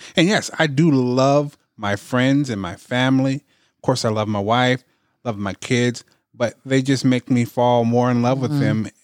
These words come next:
Speaker 1: uh, more as I can trust them and know that they're a part of my community, my inner circle.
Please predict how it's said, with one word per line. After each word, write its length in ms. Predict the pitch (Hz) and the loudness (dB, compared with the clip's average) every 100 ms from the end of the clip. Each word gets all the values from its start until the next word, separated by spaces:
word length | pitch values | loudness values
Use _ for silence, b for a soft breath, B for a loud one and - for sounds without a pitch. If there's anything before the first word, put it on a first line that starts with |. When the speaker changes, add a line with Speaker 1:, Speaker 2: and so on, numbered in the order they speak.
| _ - | _ -6
Speaker 1:
uh, 340 | 113 104 104 | -4 -2 -2
more 480 | 104 110 123 127 113 - | 0 2 4 4 2 -2
as 320 | 117 117 110 | -2 -2 0
I 100 | 110 | 0
can 220 | - 107 | 0 -6
trust 420 | 98 - 113 - - | -4 -2 -2 -2 -2
them 200 | 113 113 | 0 2
and 160 | 104 | 2
know 180 | 110 120 | 2 0
that 200 | 110 101 | -2 -2
they're 140 | 110 107 | -2 -2
a 40 | |
part 300 | - 110 107 | 0 0 2
of 60 | 104 | 0
my 380 | 101 98 98 - - | 0 0 -2 -4 -4
community, 520 | 113 107 123 101 95 | 0 2 2 2 0
my 260 | 104 104 101 | 0 0 0
inner 320 | 117 113 104 | 0 0 -2
circle. 500 | - 117 117 - | -2 -4 -4 -10